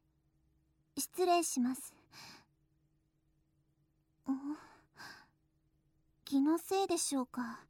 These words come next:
おちんちんが先ほどよりも大きくなったような気が。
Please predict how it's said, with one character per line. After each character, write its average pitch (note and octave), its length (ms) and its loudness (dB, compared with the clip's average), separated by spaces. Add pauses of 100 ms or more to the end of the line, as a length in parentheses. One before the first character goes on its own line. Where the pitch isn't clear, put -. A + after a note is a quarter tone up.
(1000)
お C4+ 100 0
ち E4 240 -2
ん E4 80 2
ち C#4+ 180 2
ん B3+ 80 4
が A#3 260 -4 (720)
先 - 400 -12
ほ D#4 100 -2
ど E4+ 120 0
よ F4+ 120 0
り G4 100 -2
も C#4+ 360 4
大 F#4+ 80 2
き - 120 -14
く F#4 140 2
な D4+ 120 4
っ - 20 -6
た B3+ 160 -2
よ B3+ 140 2
う B3+ 60 4
な A#3+ 120 2
気 - 160 -12
が。 B3+ 300 -2